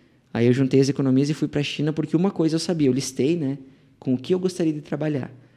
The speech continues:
Daí eu listei energias renováveis em primeiro, informação em segundo, porque no esta-, no trainee eu tinha trabalhado com gestão por processos de negócio, que é otimizar os, a gente tava falando de processo, né?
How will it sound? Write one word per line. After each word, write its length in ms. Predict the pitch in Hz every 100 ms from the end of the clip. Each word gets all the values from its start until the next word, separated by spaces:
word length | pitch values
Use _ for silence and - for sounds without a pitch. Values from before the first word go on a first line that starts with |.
| _ _ -
Daí 120 | 117
eu 60 | 127
listei 260 | 127 120
energias 360 | 113 117 113 131
renováveis 540 | 131 123 120 135 139 123
em 60 |
primeiro, 500 | 117 123 131 160 175 - - _ _
informação 640 | 120 123 123 120 - 131 139
em 60 |
segundo, 580 | 131 120 123 147 165 175 - - _ _ _ -
porque 240 | 135 131
no 180 | 139 139
esta-, 300 | 135 - -
no 140 | 131
trainee 400 | 127 131 127 143
eu 80 | 139
tinha 160 | - 123
trabalhado 440 | 135 127 127 127
com 160 | 127 131
gestão 440 | 123 120 143 156
por 120 | 170
processos 480 | - 143 - 139 143
de 80 | 147
negócio, 520 | 151 131 120 - - - _ _ _ _ _ -
que 140 | 123
é 40 |
otimizar 680 | 123 131 139 143 123 127 147
os, 180 | 123 -
a 80 | 123
gente 120 | 127
tava 80 | 131
falando 220 | 131 131
de 60 | 135
processo, 560 | - 120 127 135 131
né? 180 | 123 123